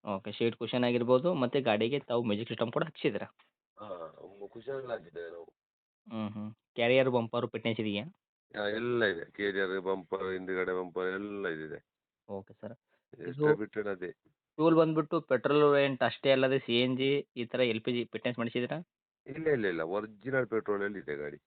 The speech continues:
Speaker 1: ಓಕೆ. ಏನ್ ಬರ್ತೈತ್ರಿ ತಮ್ಮ ಕೈಯಾಗ ಮೈಲೇಜ್?
Speaker 2: ಮೈಲೇಜ್ ಏನಾದ್ರು ಒಂದು ಹದಿನೈದು, ಹದಿನಾರು ಬರುತ್ತೆ ಅದು.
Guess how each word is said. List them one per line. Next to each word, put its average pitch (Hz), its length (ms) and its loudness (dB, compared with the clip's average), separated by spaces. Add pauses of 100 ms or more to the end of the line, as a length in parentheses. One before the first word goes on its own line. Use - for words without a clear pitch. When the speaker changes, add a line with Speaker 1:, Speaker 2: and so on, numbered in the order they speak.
(160)
Speaker 1:
ಓಕೆ. 104 280 -8
ಏನ್ 135 200 0
ಬರ್ತೈತ್ರಿ 131 360 2
ತಮ್ಮ 104 160 -2
ಕೈಯಾಗ 110 240 -2
ಮೈಲೇಜ್? 117 320 -4 (680)
Speaker 2:
ಮೈಲೇಜ್ 135 720 -2
ಏನಾದ್ರು 175 380 2
ಒಂದು 165 140 4
ಹದಿನೈದು, 143 360 0
ಹದಿನಾರು 123 300 0
ಬರುತ್ತೆ 87 280 0
ಅದು. 76 160 -6